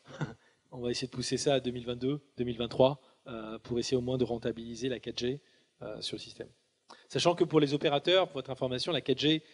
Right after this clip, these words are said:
a été clairement un succès technologique, mais pas tant que ça un succès commercial, parce qu'on n'a pas réussi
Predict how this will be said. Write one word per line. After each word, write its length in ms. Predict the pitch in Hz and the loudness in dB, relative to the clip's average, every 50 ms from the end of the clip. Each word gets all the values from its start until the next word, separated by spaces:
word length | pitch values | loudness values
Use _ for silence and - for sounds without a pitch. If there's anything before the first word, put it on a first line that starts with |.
| _ _ _ | _ _ _
a 80 | 135 | -8
été 160 | 127 120 131 127 | -6 -4 -6 -2
clairement 340 | - 156 156 156 160 156 | 0 0 0 0 0 -4
un 60 | 147 139 | -4 -6
succès 260 | - 139 - - 135 | -8 -10 -10 -10 -10
technologique, 640 | - 131 - - 135 127 127 127 120 151 170 - - 120 101 _ _ _ _ _ _ _ _ _ _ _ _ | -10 -10 -6 -6 -4 -4 -2 -4 -6 -8 -10 -12 -14 -16 -16 _ _ _ _ _ _ _ _ _ _ _ _
mais 100 | - 120 | -10 -10
pas 340 | 117 - _ - 170 165 170 | -10 -8 _ 4 4 4 4
tant 440 | 170 - - _ _ _ - 160 156 | 2 -2 -10 _ _ _ 2 2 2
que 80 | 143 - | 2 0
ça 140 | - 165 | 0 0
un 80 | 151 147 | 0 0
succès 420 | - - 143 123 - - - 147 | -2 -4 -8 -8 -8 -8 -8 -6
commercial, 440 | - - 135 135 123 - - 135 113 107 - - - _ _ _ | -4 -4 -4 -4 -8 -8 -10 -10 -10 -8 -10 -12 -12 _ _ _
parce 140 | 131 120 | -12 -10
qu'on 100 | - - | -10 -8
n'a 80 | 123 123 | -8 -6
pas 140 | - - 156 | -2 -2 0
réussi 480 | 147 147 139 - - - 160 165 175 | 0 0 -2 -4 -6 -8 -10 -12 -14